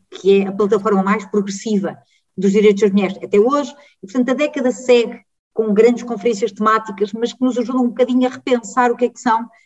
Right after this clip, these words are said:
eh, os grandes objetivos da comunidade internacional. E em noventa e quatro,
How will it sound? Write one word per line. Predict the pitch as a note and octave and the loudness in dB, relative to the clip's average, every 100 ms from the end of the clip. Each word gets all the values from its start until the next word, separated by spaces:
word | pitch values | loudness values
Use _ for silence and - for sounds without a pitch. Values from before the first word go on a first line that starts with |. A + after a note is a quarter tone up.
| - | -2
eh, | G#3 G3+ | 2 2
os | G3+ | 2
grandes | G3+ A3+ | 0 0
objetivos | G#3+ G3 G3+ G#3 | 0 -2 -2 0
da | G#3+ | -2
comunidade | G3+ F#3+ F#3+ | -2 -2 -2
internacional. | F#3+ F#3 F#3 D#3 C#3 - | -4 -8 -10 -14 -14 -4
E | C4 | -2
em | D#4 | -2
noventa | C#4+ B3+ | -4 -4
e | B3 | -4
quatro, | - D#3 - - D3+ | -2 -4 -4 -12 -14